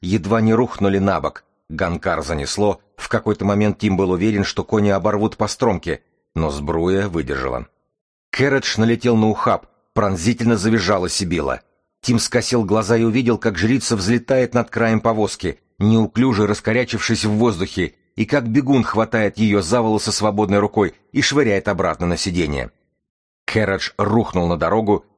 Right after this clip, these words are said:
от ударов внизу что-то треснуло и заскрипело. Сибила мешком упала под ноги вождю и вцепилась ему в колени мертвой хваткой. В то время Ганкар выкатился из-под эстакады, и перед Тимом возникла огромная полуразрушенная конструкция Толла.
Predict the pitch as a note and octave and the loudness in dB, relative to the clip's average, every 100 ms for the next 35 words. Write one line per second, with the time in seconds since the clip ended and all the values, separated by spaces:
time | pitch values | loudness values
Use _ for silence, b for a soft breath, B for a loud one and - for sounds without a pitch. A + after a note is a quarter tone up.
0 | _ F#2+ A#2+ A2+ B2+ A2 F#2+ A2+ G2+ A#2+ | _ -4 0 0 2 0 2 2 2 0
1 | - B2+ A2 A#2 B2 - A2+ A2+ A#2 G#2 | 0 -2 -2 -2 0 2 2 2 0 -2
2 | - A2+ - F2+ D2+ B1+ _ _ _ - | 0 -2 0 -2 -2 -6 _ _ _ -6
3 | - A2 F#2+ G#2 F#2+ G#2+ - - F2+ E2 | -2 0 2 2 4 2 0 -2 0 -2
4 | G2+ E2 D#2+ - F#2+ E2+ D2 D2 D2+ D2 | -2 -2 -2 -2 -2 -2 -2 -2 -2 0
5 | A2 - _ - A2+ - A#2 B2+ C3+ A#2 | 0 -2 _ -4 -2 0 -2 2 2 2
6 | A2 A2+ G#2 - B2 C#3 C3+ C3 B2+ A#2 | 2 2 0 -2 -2 2 2 4 2 2
7 | B2 A2 A2 F2+ - D2+ - _ _ _ | 0 0 0 -2 -2 -8 -10 _ _ _
8 | _ - - G#2+ F#2+ G2+ F#2 E2 F#2+ F2+ | _ -14 -6 -2 0 2 0 0 -2 -2
9 | G#2+ F#2+ F2+ G#2 - G2 - G2 G2 - | -2 -2 0 -2 0 -2 -2 -4 -4 -6
10 | G2 - - - F2 B2+ A#2 A2 - _ | -6 -6 -8 -6 -2 0 0 -2 -4 _
11 | - A2+ C3 B2 A#2+ D3 C#3 B2+ A2+ G2+ | -6 -2 2 2 0 2 2 4 2 2
12 | A#2+ A2 G#2+ F#2+ B2 G#2+ G2 F#2 G2+ G2 | 0 2 0 2 2 4 2 2 0 2
13 | F#2+ F2 A2 G#2 G2+ G2+ - G2+ - F#2 | 2 2 0 0 2 0 0 -2 0 -2
14 | D#2 - F2 - G2 D#2 D2 C#2 - | -2 -4 -2 0 0 0 0 -2 -4